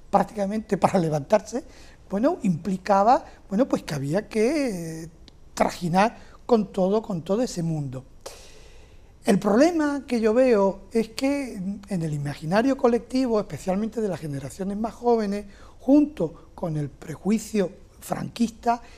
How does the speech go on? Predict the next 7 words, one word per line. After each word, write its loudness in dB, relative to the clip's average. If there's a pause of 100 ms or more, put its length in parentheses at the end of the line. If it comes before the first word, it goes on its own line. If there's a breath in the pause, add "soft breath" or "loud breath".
(120)
es 2
precisamente, -2
eh, -4
la -2
impronta 0
de 0
esa 0